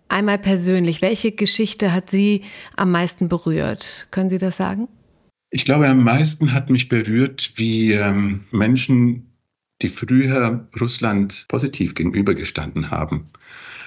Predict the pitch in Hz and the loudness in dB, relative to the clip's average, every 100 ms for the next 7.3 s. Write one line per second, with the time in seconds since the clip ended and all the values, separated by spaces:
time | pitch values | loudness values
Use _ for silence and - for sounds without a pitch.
0 | - _ _ _ - 90 87 87 85 85 | -20 _ _ _ -8 -2 0 0 -2 0
1 | 92 98 95 85 87 78 82 - 80 82 | 0 0 0 -2 -4 -4 -6 -4 -4 -2
2 | 82 92 90 90 101 101 95 - 92 - | -4 -4 -4 0 0 0 -4 -4 -4 -4
3 | 78 78 - 85 82 82 76 - - 101 | -2 -2 -2 -2 -2 -4 -6 -8 -4 -2
4 | 101 98 90 92 113 123 131 127 127 - | 0 0 0 2 2 2 4 2 0 -10
5 | - 98 90 - 98 92 - 104 117 104 | -6 -4 -4 -4 -2 -2 -2 -2 -2 -4
6 | 98 - 98 95 87 87 92 98 - - | -6 -4 -4 -2 -2 -2 -2 -4 -8 -6
7 | 95 98 98 | -2 -2 -4